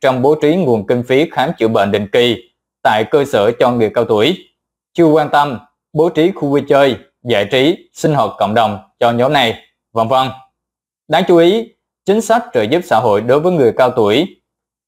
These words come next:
cũng còn hạn chế, ở mức thấp. Với mức chuẩn trợ cấp xã hội cho người cao tuổi hiện nay khoảng ba trăm sáu mươi ngàn đồng một tháng, chỉ bằng khoảng mười bảy phần trăm thu nhập bình quân, hai mươi bốn phần trăm mức chuẩn hộ nghèo,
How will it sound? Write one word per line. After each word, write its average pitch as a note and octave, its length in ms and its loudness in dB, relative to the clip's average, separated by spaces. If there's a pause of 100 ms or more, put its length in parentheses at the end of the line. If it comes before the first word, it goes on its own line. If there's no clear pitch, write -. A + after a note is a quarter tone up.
(300)
cũng A#2+ 200 -2
còn B2+ 220 -2
hạn G#2 160 -6
chế, B2+ 320 0 (300)
ở A2 140 -2
mức D#3+ 180 -4
thấp. F#3+ 200 0 (680)
Với E3+ 180 0
mức G#3+ 200 2
chuẩn B2 320 -2
trợ G2+ 200 0
cấp D#3+ 180 0
xã A2+ 120 -2
hội G#2+ 400 0 (520)
cho E3 120 0
người C#3+ 160 2
cao C#3+ 140 2
tuổi B2+ 640 0
hiện B2 200 -2
nay C#3 280 0
khoảng A2 300 -2
ba C3+ 140 0
trăm B2 260 -2
sáu D#3+ 160 -2
mươi F3+ 140 -2
ngàn A#2 180 -2
đồng G#2 140 -2
một G2 160 -4
tháng, C3 280 -2 (440)
chỉ C3 120 0
bằng C#3 240 0
khoảng A2 240 -2
mười B2+ 160 2
bảy G#2 180 0
phần A#2 220 -4
trăm C3 240 -2 (480)
thu F3 100 2
nhập C3+ 260 0
bình A#2+ 140 -2
quân, C#3+ 280 0 (340)
hai C3+ 160 -2
mươi C3 120 0
bốn C#3+ 220 2
phần A2 240 -4
trăm B2 320 -2 (220)
mức F3+ 160 0 (160)
chuẩn A2 220 0
hộ A#2 160 0
nghèo, G#2+ 280 0